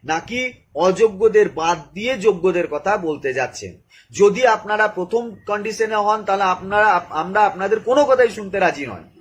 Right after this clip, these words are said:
বরং আপনাদের তীব্র বিরোধিতা করছি। কিন্তু যদি দ্বিতীয় হয়,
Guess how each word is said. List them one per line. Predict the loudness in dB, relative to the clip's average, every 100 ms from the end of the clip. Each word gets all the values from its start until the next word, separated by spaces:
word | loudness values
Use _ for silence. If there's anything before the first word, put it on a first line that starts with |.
| _ _ 0
বরং | 0 0
আপনাদের | -2 -4 -6 -6
তীব্র | -2 0
বিরোধিতা | 2 4 2 2 -2
করছি। | -4 -8 -14 -20 _ _ _
কিন্তু | -10 -8 -6
যদি | 0 0 0 -4
দ্বিতীয় | -6 -12 -2 2 4
হয়, | 4